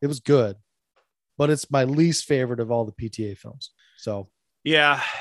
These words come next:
Speaker 2: I didn't care much for Hard Eight. I know he does, he's kinda disowned it. Um, but, uh, and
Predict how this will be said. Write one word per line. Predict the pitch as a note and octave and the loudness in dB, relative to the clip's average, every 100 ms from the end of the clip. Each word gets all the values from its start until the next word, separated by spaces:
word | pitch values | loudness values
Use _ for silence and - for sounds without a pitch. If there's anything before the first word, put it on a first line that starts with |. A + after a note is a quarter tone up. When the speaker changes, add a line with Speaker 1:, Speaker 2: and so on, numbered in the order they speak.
| - - - - - _ _ _ _ - | -12 -16 -20 -20 -20 _ _ _ _ -2
Speaker 2:
I | E3+ | 0
didn't | F3 D3+ | 0 -2
care | D3+ C#3 | -4 -2
much | B2+ - | -2 -6
for | A#2 | -8
Hard | A#2+ A#2+ | -4 -2
Eight. | A2 G#2+ G#2+ | -2 -6 -8
I | G#2+ | -10
know | A2 G#2 F#2+ | -8 -8 -10
he | G2+ | -10
does, | G#2 G2 | -10 -12
he's | G2+ | -14
kinda | G2+ G2 | -14 -14
disowned | G2 F#2+ F#2+ G2 | -12 -14 -14 -14
it. | F#2+ - _ _ | -16 -18 _ _
Um, | F2+ E2+ D#2+ _ | -20 -18 -20 _
but, | - G2+ | -12 -10
uh, | F#2 F2 F2 E2+ _ _ _ _ _ _ _ _ _ | -10 -10 -12 -14 _ _ _ _ _ _ _ _ _
and | C3+ C#3 | -8 -8